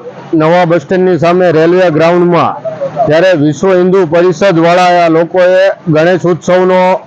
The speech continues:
એક ઉત્સવ રૂપે અહીંયા આપણા ગામમાં એક મનાવે છે, ત્યારે વિશ્વ હિન્દુ પરિષદ પ્રખંડ વેપારી એસોસિએશન ગઢડા, જાયન્ટ્સ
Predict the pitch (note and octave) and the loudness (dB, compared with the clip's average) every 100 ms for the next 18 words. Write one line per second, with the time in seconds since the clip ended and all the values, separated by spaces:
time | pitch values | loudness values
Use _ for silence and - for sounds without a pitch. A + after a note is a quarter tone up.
0 | - - F4+ E4+ E3 E3 F3+ E3+ E3 E3 | -20 -16 -12 -8 -2 0 2 2 0 -2
1 | G#3 G3+ E3+ F3+ F3+ F3+ F#3+ F#3+ F3+ F3+ | 0 0 -2 -4 -2 0 0 0 2 2
2 | F3 F3 F#3 F#3 F#3+ D#3+ D#3 F3+ F#3 F3+ | 0 0 2 2 0 0 0 2 0 0
3 | D#3+ E3 F#3+ F#3+ D#3+ A#2+ A2 - - - | 2 0 2 2 0 -2 -4 -8 -16 -8
4 | C#3 D#3+ F#3 F#3 A#2 - G2+ - C3+ D#3+ | -2 0 2 2 0 -4 -10 -6 -2 -2
5 | - G3 G#3 F#3 F#3 G3+ E3+ F#3 F#3+ G3 | -2 0 2 2 2 0 0 0 0 0
6 | G3 C#3 F3 D#3 G3+ G3+ - - - - | -2 0 -2 0 0 0 -4 -14 -20 -20
7 | - - - - C3+ D#3+ F3+ F#3 F#3 F#3 | -20 -18 -18 -8 -2 -2 0 2 2 0
8 | - F#3+ F3 F#3+ E3 E3+ F#3 F#3+ F#3+ - | 0 -2 0 0 2 2 2 2 0 -2
9 | - C#3 E3 F#3 | -2 0 0 0